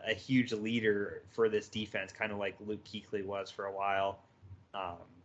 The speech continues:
the Panthers have missed that, like they've missed the tight end, and I think, um, I think Roquan Smith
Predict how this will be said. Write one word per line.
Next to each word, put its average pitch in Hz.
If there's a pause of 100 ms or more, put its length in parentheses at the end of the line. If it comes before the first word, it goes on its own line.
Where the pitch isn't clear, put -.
(380)
the 104
Panthers 123
have 110
missed 110
that, 110
like 104
they've 98
missed 101
the 98
tight 98
end, 104 (180)
and 101
I 98
think, 107 (560)
um, 90 (380)
I 113
think 120
Roquan 113
Smith 107